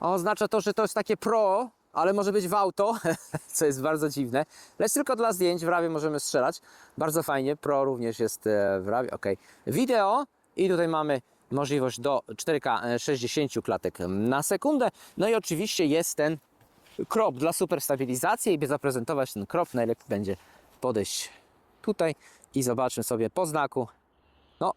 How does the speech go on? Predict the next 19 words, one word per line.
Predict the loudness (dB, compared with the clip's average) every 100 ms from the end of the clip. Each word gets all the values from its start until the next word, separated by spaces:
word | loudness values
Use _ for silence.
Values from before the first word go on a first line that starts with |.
| _
trochę | -2 0
tego | 0 0
kropa | 0 0 2
jest. | 0 -2 -10 -12
Budynek | -4 0 2 0 0
jak | 0 -2
nam | -2
obcina. | -4 -4 -2 -2 -2 -6 -20 -20 -20 -6
Zbliżymy | -2 0 0 2 0
się | 2 2
jeszcze | 2 2 -2
bliżej | 0 0 2 0 -2 _ _ _ _ _ _ _ _ -4
i | -2
zobaczmy | 0 0 -2 -4
z | 0
kropem | 0 0 -2 -4 -8 _ _ _ _ _ _ _ _ _ _ _ _ _ _ _ _
i | -2
bez | 0 0 0
kropu. | -2 -2 -4